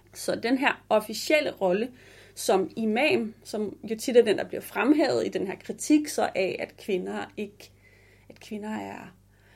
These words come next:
underprioriteret i islam, eller ligefrem undertrykte, den, den rolle har, øh, kvinder ikke. Fordi det er, hvad man vil kalde konservative, øh, eller traditionelle,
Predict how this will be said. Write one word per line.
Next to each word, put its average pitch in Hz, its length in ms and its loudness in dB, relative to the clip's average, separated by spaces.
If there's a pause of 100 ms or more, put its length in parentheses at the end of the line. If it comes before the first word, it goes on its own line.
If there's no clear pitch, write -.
(400)
underprioriteret 226 920 0
i 196 40 -6
islam, 208 460 -6
eller 190 160 -4
ligefrem 190 480 -12
undertrykte, 226 680 -6
den, 269 180 2 (440)
den 262 140 0
rolle 196 340 0
har, 220 340 -6
øh, 185 300 -8
kvinder 185 440 -6
ikke. 185 240 -20 (440)
Fordi 208 240 -8
det 196 200 -2
er, 208 300 2
hvad 196 120 0
man 185 180 -2
vil 185 100 -6
kalde 190 260 -8
konservative, 208 1080 -10
øh, 185 320 -10 (600)
eller 190 200 -16
traditionelle, 196 920 -12